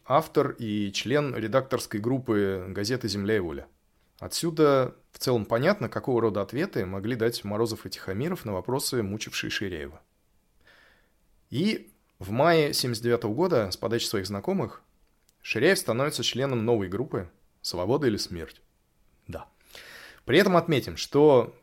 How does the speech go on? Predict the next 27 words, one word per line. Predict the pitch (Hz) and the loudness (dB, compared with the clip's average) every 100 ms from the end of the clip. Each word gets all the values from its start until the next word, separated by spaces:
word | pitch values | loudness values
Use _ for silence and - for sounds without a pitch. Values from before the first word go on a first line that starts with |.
| _ | _
при | - 104 | -8 -6
всей | - 170 180 143 | 2 6 6 4
своей | - 117 131 | 0 0 0
довольно | 113 135 123 | 2 2 0
активной | 117 135 113 | -2 -4 -4
деятельности | 101 196 202 131 - 80 - _ | -2 -2 -2 -6 -8 -14 -16 _
членом | - 123 160 143 123 - | -8 0 0 2 -2 -6
«Земли | 104 117 135 139 | -8 -2 0 2
и | |
воли» | 123 254 | 2 2
как | 233 110 | -2 -4
таковой | - 131 127 101 | -2 0 0 0
Ширяев | - 120 170 | 0 -2 -2
до | 127 | -4
сих | - | -4
пор | 139 | -4
не | 131 110 | -2 -2
является. | 123 104 80 - - _ _ _ _ | 0 -2 -4 -8 -10 _ _ _ _
Тот | 143 143 | -4 2
кружок, | 170 165 196 185 | 2 6 4 4
в | |
котором | - 127 156 147 | 2 4 6 6
он | 143 143 127 | 4 2 2
до | 120 | 2
этого | 127 123 | 2 0
занимался | 110 123 120 - | -2 0 0 0
пропагандой, | 120 117 117 190 214 92 | -2 0 4 2 2 -8